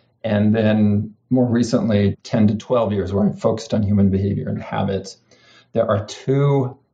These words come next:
very, very important principles for a habit to form or to create engagement or to create lasting change. I'm using those as synonyms roughly. Number one is you need to help yourself do what you already want to do.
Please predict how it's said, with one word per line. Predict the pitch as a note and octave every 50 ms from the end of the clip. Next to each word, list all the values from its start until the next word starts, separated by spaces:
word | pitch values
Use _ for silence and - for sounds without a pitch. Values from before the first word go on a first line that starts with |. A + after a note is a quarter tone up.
| _ -
very, | C#3 B2 - - C3+ C3+ C3 C3 B2+ A#2+
very | A#2 A2+ A2 G#2 B2 A#2 A2+ A2 A2
important | G#2 G2 - - - _ _ _ _ - - A2+ A2 G#2+ -
principles | - A2 G2 - - F#2+ F2+ F2+ F2+ - - - _ _ _ _ _ _
for | - - A#2 A2
a | G#2 F#2+
habit | - - B2+ B2+ C3+ -
to | A#2+ G#2+
form | - - A#2+ A2+ A2+ A2+ A2+ G#2+ G#2+ G#2+
or | - G#2+ A2
to | A2 G#2
create | - - - A#2+ B2
engagement | A#2+ A#2+ A2 G#2+ A2 G#2+ G#2+ G2+ A2 A2 G2+ G2+ - -
or | - -
to | A2 G#2+
create | G#2+ - - G2 G2 -
lasting | G2 G2 G#2+ G2+ - G2 G#2 -
change. | - - - - - - - - _ _ _ -
I'm | B2+ C3
using | B2 G#2+ G#2 G#2+ G#2+
those | G2+ G2+ G2 F#2+ F#2 - - -
as | G2+ G2+ -
synonyms | - G#2 G2+ G2 F#2 - - G2 - -
roughly. | - - - - - - - - _ _ _ _ _ - - _ -
Number | B2 A#2+ A2+ A2+ A2 A#2
one | A2 G#2+ G#2 G#2 G#2 G#2 E2 D2+ - - - _ - - _ _ _ _ _ _ _ _ _ -
is | - G#2+ G#2+ G2+ A#2+
you | A#2 A2
need | G#2 G#2+ A#2 B2+ C#3+ C#3+ - -
to | B2+ A#2 G2
help | F#2+ - - B2+ B2+ B2+ - - -
yourself | C3 A#2 A2 - - B2 G#2 G2 - - G#2 G2
do | - G2+ G2+ A2+ C3+ C#3+ E3 D#3 - -
what | - - G#2 A2 -
you | A2+ A2+ - - -
already | - A2+ B2+ C3 C3 C3 B2 B2 A#2+
want | A2 A2+ A#2 G#2 A2 - -
to | - -
do. | G2+ G2+ - - -